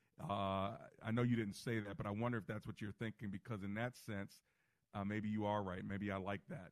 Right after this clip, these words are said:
because you, you don't want everybody to be political. Uh, and so, hmm, interesting. I, I'd love to th-, think some more about the Supreme Court one. Well, what do you guys think? You wanna think out loud with me and just kinda hang out with me on this subject today, learn from one another, and push and stretch each other.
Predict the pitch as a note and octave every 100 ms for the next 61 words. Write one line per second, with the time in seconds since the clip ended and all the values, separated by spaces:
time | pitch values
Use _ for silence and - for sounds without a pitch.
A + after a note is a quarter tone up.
0 | - G#2 - G#2 - A#2 G2+ _ - C3+
1 | F#3+ A3 E3+ E3 C#3 F#2+ F2 D#2+ F#2 G2+
2 | F2+ - - - - - - - - G#2+
3 | G#2+ G#2 G#2+ G#2+ - A#2 G#2+ G2+ G2+ A#2
4 | B2+ G#3 A2+ D#2+ - D#3+ D3+ - F#2+ G#2
5 | - C#3+ C3+ A2 - - - A#2 - A2
6 | G#2+ G2 G2+ A2+ - G#2 F#2+ - G#2+ F#2
7 | F2+ A2+ D3+ G#3 F#3+ C#3 G#2 - F#2 -
8 | B2 B2+ G#2 - - E3+ D#3 D#3+ D3 D3+
9 | D#3+ E3 E3+ E3+ C3+ C3 E3 B2+ C#3 D3
10 | D3+ C#3+ D3+ D3+ D3 D3 C#3 - C#3 C#3+
11 | C#3 C#3 C#3+ D3 B2+ C#3 C3+ C#3 C#3+ C#3+
12 | C3+ C#3 D3 A2+ - - _ _ - D#3
13 | D3 C3+ - - C3+ - C#3 D3+ C#3+ C#3+